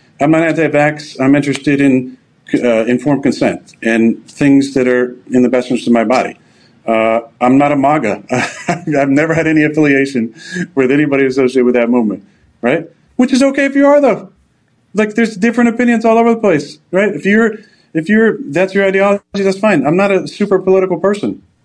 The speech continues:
okay? Do whatever you want. Uh, conspiracy theorists, that's fine. Because if you look at the track record of conspiracy theorists in the last few years, they've been right about a lot of things. So I don't care about that one. Anti-Semite, that was called, I mean, that, that's just like, this is their game plan.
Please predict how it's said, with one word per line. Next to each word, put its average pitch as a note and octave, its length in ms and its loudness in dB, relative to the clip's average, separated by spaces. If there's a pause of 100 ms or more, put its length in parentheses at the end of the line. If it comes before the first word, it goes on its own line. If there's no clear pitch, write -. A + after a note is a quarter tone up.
(100)
okay? F3 200 -2
Do D3+ 140 0
whatever G3 220 2
you F#3 100 0
want. F#3+ 300 0 (340)
Uh, D3+ 360 0
conspiracy G3+ 520 0
theorists, C4 440 0 (580)
that's G#3 200 -2
fine. A2+ 340 -2 (380)
Because C3+ 380 0
if B2 80 0
you C#3+ 80 2
look F#3 140 2
at F#3 80 0
the D#3 240 0
track E3 300 -2
record E3 240 0
of C#3 80 -2
conspiracy C#3+ 440 0
theorists E3 320 0
in B2 80 2
the - 20 2
last C#3+ 200 0
few C#3+ 120 0
years, D3 340 2 (520)
they've C3+ 120 0
been C3+ 100 2
right D3 160 2
about C3 180 0
a A#2+ 40 -2
lot A#2 160 2
of G2+ 80 -4
things. F2+ 220 -8
So A2 380 -4 (100)
I B2+ 100 0
don't B2+ 160 -2
care B2+ 120 0
about G#2+ 220 -2
that G2+ 140 -2
one. F#2+ 180 -6
Anti-Semite, E3 840 0
that D#3 120 0
was C#3 160 -2
called, B2+ 280 -2
I C3+ 40 -2
mean, C3+ 280 -2 (480)
that, D3+ 200 -2
that's F#3 180 -2
just G3 180 -4
like, E3+ 280 -4 (160)
this E3+ 160 -2
is F#3+ 100 0
their E3+ 120 0
game C#3+ 240 0
plan. F#2+ 260 -6